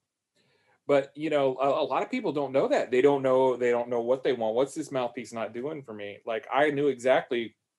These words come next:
"I don't like this mouthpiece because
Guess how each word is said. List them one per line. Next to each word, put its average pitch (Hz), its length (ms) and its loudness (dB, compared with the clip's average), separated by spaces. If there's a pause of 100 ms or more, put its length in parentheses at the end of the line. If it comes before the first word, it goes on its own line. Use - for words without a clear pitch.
(680)
"I 143 120 2
don't 175 180 2
like 135 180 0
this 156 200 -8
mouthpiece 131 680 -6 (680)
because 123 840 -2